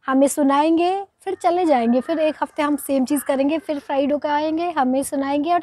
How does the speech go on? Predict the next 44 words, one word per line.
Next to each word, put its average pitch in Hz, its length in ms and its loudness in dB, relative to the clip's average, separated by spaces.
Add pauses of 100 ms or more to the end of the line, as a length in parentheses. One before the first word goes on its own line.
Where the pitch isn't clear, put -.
चले 330 260 2
जाएंगे। 240 400 2 (420)
लेकिन 381 340 4
इस - 160 -2
सब 339 140 4
में 339 180 2
एक 311 200 -2
चीज़ 302 240 0
उनका 285 240 2
फ़ायदा 247 320 2
होता 233 300 -2
था 302 100 -4
कि 339 140 -6
उनको 349 380 2
Friday 302 480 4
के 302 140 0
दिन, 277 240 2
जिस 277 160 0
दिन 269 200 2
weekend 262 300 -2
का 285 120 0
वार 262 220 4
shoot 262 260 -2
करना 262 320 2
होता 254 360 0
था, 285 140 -2
उस 277 160 0
दिन 294 220 0 (380)
खाने 370 300 4
की 359 140 4
कोई 320 160 2
झंझट 247 380 2
ही 277 80 0
नहीं 277 120 4
होती 254 200 0
थी, 277 300 -6
क्योंकि 285 200 0
खाना 262 360 2
बाहर 233 280 0
से 277 140 -2
आता 254 300 2
था। 247 220 -2 (760)
आता 285 340 2
था? 392 300 -2